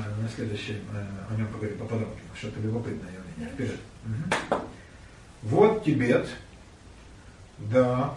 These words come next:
такой классический тибетский пейзаж, ну, это же родина ваша, вы узнаёте. Пустынная, всё такое каменистое,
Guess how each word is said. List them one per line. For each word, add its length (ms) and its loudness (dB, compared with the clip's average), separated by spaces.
такой 240 -2
классический 540 -2
тибетский 540 -2
пейзаж, 580 -2
ну, 160 -2
это 120 -2
же 80 -2
родина 300 -2
ваша, 220 -8
вы 140 -2
узнаёте. 440 -4
Пустынная, 580 0
всё 160 -4
такое 240 -2
каменистое, 1000 0